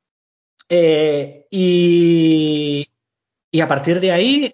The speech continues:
ah, empezamos a desarrollar una red internacional de distribución, pero cuando digo r-, es-, fue, fue rápido, o sea, a, a los, al, al mes ya estábamos vendiendo en Francia, y a los dos meses en Alemania,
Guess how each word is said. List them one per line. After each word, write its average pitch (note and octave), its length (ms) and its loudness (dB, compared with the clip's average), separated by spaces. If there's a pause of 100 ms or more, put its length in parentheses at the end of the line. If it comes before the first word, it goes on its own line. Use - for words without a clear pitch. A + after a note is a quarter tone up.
(140)
ah, D3 360 -2
empezamos C#3+ 400 -2
a G3 80 -4
desarrollar E3 520 -8
una D#3+ 340 -8
red D3 200 -6
internacional D3 680 -8
de D#3 60 -8
distribución, C#3+ 680 -8
pero B2+ 240 -4
cuando A#2+ 240 -8
digo E3+ 360 -2
r-, D3+ 160 -6
es-, C3 200 -8
fue, C#3+ 140 -8
fue E3+ 200 -4
rápido, C#3+ 440 -6
o G#2+ 40 -14
sea, B2+ 340 -10 (480)
a, B2 520 -6
a B2 40 -4
los, B2+ 580 -4
al, A#2 260 -6
al A#2 200 0
mes C#3 300 0
ya D3+ 100 -6
estábamos D3+ 400 -6
vendiendo A#2+ 420 -8
en G#2 80 -12
Francia, B2+ 580 -6
y A2+ 40 -10
a A#2 80 -8
los A#2 180 -10
dos D3 160 -8
meses D3+ 400 -6
en B2+ 100 -4
Alemania, A2 580 -4